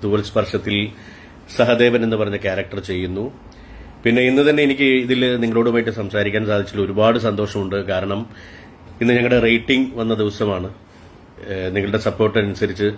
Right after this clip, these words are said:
നല്ല rating ഉണ്ട്. അപ്പോൾ അതിന് ഞാൻ എല്ലാവരോടും, എൻ്റെ പേരിലും ഞങ്ങളുടെ കമ്പനിയുടെ lens and ഷോർട്സിൻ്റെ പേരിലും അതുപോലെ ഞങ്ങളുടെ crew,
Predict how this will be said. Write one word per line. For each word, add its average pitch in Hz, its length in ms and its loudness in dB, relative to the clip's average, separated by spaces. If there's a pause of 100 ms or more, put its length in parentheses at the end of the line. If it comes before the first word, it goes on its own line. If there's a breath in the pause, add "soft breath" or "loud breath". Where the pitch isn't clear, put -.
(220)
നല്ല 107 360 2
rating 101 380 0
ഉണ്ട്. 90 140 -6 (460 loud breath)
അപ്പോൾ 101 140 0
അതിന് 101 140 0
ഞാൻ 104 300 0
എല്ലാവരോടും, 107 760 0 (320 loud breath)
എൻ്റെ 127 240 2
പേരിലും 131 440 0 (180)
ഞങ്ങളുടെ 104 460 -4
കമ്പനിയുടെ 101 360 -4
lens 98 280 -4
and 101 100 -2
ഷോർട്സിൻ്റെ 101 440 -2
പേരിലും 95 480 -4 (340 loud breath)
അതുപോലെ 98 540 0
ഞങ്ങളുടെ 95 300 -6
crew, 101 300 -2